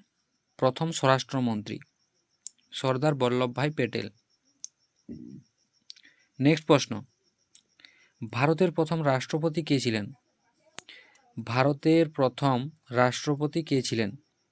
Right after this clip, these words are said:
ডক্টর রাজেন্দ্র প্রসাদ, জওহরলাল নেহেরু, সর্বপল্লী রাধাকৃষ্ণন, চক্রবর্তী রাজা গোপালাচারী। তো রাইট অ্যান্সার এখানে হয়ে যাবে ডক্টর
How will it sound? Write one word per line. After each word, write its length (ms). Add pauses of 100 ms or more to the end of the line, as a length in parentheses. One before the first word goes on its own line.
(1400)
ডক্টর 280
রাজেন্দ্র 440
প্রসাদ, 300 (580)
জওহরলাল 560
নেহেরু, 360 (360)
সর্বপল্লী 760 (420)
রাধাকৃষ্ণন, 680 (1200)
চক্রবর্তী 580
রাজা 320 (280)
গোপালাচারী। 720 (680)
তো 120
রাইট 200
অ্যান্সার 320
এখানে 280
হয়ে 120
যাবে 260 (520)
ডক্টর 380